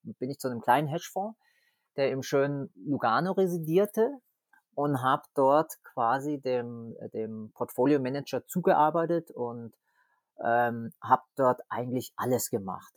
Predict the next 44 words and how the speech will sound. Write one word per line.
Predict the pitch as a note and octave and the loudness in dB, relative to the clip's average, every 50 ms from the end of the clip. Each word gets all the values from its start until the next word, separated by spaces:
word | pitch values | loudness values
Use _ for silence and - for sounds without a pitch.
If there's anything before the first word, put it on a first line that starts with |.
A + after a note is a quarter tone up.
| - | -10
Ähm, | - G2+ A#2 A2+ G#2+ A2 A2 A2 - | -6 -6 -4 -4 -6 -8 -10 -10 -10
also | - A#2+ - B2+ | -10 -6 -4 -2
er | G2 B2 C#3+ C#3 | 2 4 4 4
hat | C#3+ D3 - | 4 2 0
gehandelt | - A#2+ A2+ B2 D3 F3 F3 G3 G3 F3+ - | 0 0 0 2 0 2 2 2 2 2 0
und | - B2 B2+ A#2 | -4 -6 -6 -8
ich | - B2 - | -10 -6 -6
habe | C3 A#2 - _ | -6 -6 -6 _
die, | C3+ C3+ C3+ C3+ C3+ C3+ - _ _ _ _ _ _ - _ _ | -4 -4 -2 -2 -4 -4 -8 _ _ _ _ _ _ -20 _ _
habe | - C3 - D3+ | -6 -4 -4 -4
mich | D3 C#3 - | -6 -4 -4
mit | C#3+ D3 - | -4 2 2
den | D#3+ D3+ C#3+ | 2 2 2
Kunden | - - D3+ D3 C#3+ - C#3 | 2 2 2 2 2 0 -4
unterhalten, | C3 B2+ B2+ B2+ B2 B2+ B2+ C3 C3+ B2+ - C#3+ C3 C3 B2 | -4 0 2 4 6 6 6 6 4 0 -2 -6 -10 -8 -8
ich | B2 - C3+ | -2 0 0
habe | B2 C3+ | 0 0
mich | C3 - | -4 -4
mit | - B2+ - - | -4 -4 0 0
den, | B2 A#2+ A#2+ A#2+ A#2 A2 _ _ _ _ _ _ _ _ _ _ _ | 0 0 0 -4 -10 -14 _ _ _ _ _ _ _ _ _ _ _
äh, | D3+ C#3 C3+ B2+ B2 B2 A#2+ A#2+ B2 B2 | -4 0 2 4 4 4 4 4 2 0
die, | - - C#3+ | 0 0 0
habe | C3+ - | 0 2
die | - E3 - | 4 6 6
Abwicklung | B2 - - D3+ D3 D3 - C#3+ C3+ B2+ | 6 4 6 2 2 4 2 0 0 0
gemacht, | A#2 B2+ B2 B2+ B2 B2+ B2+ B2 - - - | 0 0 2 2 2 2 2 0 -2 -6 -8
ich | G#2 A#2 B2+ - - | -8 -8 -8 -2 -2
habe | B2+ A#2+ - | -2 -2 0
probiert, | - B2+ A#2+ - - B2+ B2+ C3 B2+ B2 - | -2 -4 -2 0 0 2 2 2 2 0 -2
äh, | - G#2 A#2 A#2+ A#2 A#2 A#2 A#2 A2+ A2+ A2+ A2 A#2 A2+ - _ _ _ _ _ _ _ _ _ - - - - E2+ | -6 -4 -2 0 0 0 0 0 -2 -2 -4 -4 -6 -8 -10 _ _ _ _ _ _ _ _ _ -12 -12 -10 -10 -6
ja, | G#2 A#2 A#2+ B2 B2+ | 0 2 4 4 4
so | B2 - B2+ B2 B2 B2 A#2 - _ _ _ _ | 2 0 2 2 2 2 0 -4 _ _ _ _
die | - D3 - C#3 C3 | -20 -4 -2 -2 -2
Struktur | - - C#3 - - - - D3+ D#3+ E3 D#3+ D#3 D3+ | 2 2 2 2 2 4 8 10 12 12 12 12 10
oder | C3+ B2+ C3+ | 10 8 6
die, | - - C#3 C3+ C3+ | 6 6 4 4 4
die | - C3+ B2+ B2 - | 4 2 2 2 4
Admin-Arbeiten | - C3+ - - D3 D3 D3 - B2 C3+ C3+ C#3 C3 C3+ C3 C3+ | 2 2 2 2 0 0 0 4 4 4 6 6 4 4 2 -2
alle | - B2+ B2+ C3 C3 C3 | -2 0 0 2 2 0
unter | - - C3 A#2+ A#2 | -2 -2 -2 0 0
einen | A#2+ A#2+ A2 | 0 0 -2
Hut | C#3 D3 - | -4 -4 -4
zu | - - | -4 -4
bekommen. | C#3+ C#3 - - C#3+ C#3 C#3+ D3+ D#3+ D#3+ | -4 -4 -2 0 0 0 0 -4 -10 -14